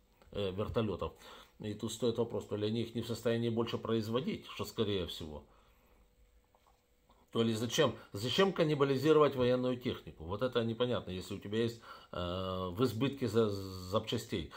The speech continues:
То есть получается, что из оставшихся, сколько у них там осталось вертолётов, щас не совсем понятно, пускай восемьдесят, пускай девяносто.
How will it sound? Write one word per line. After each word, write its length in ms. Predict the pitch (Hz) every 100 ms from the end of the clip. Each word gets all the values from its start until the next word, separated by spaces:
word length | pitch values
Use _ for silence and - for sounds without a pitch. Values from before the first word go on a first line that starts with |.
| - -
То 60 | 156
есть 120 | -
получается, 460 | 156 147 165 131 135
что 200 | - 131
из 180 | 113
оставшихся, 680 | 120 - 190 226 - 127 120
сколько 320 | - 139 117
у 60 | 117
них 160 | 104 107
там 160 | 104
осталось 400 | 101 - 107 101
вертолётов, 520 | 107 - 110 107 101
щас 180 | - 95
не 80 | 107
совсем 340 | 95 98 117
понятно, 360 | 107 120 135 110
пускай 180 | - 90
восемьдесят, 560 | 78 113 113 87 87
пускай 220 | - - 92
девяносто. 500 | 95 110 117 -